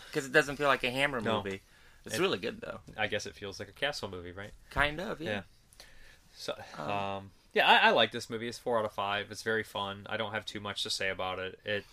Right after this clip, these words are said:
Speaker 2: probably could be derivative to people that have seen a hundred movies similar to it, but I feel like this one's O G and it still works because Vincent Price and, and
Speaker 1: Right.
Speaker 2: it's just fun.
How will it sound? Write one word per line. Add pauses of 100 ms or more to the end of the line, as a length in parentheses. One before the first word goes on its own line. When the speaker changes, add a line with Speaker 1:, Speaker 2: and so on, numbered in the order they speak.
(140)
Speaker 2:
probably
could
be
derivative
to
people
that
have
seen
a
hundred
movies
similar
to
it,
but
I
feel
like
this
one's (480)
O
G
and
it
still
works
because
Vincent
Price
and,
and
Speaker 1:
Right.
Speaker 2:
it's
just
fun.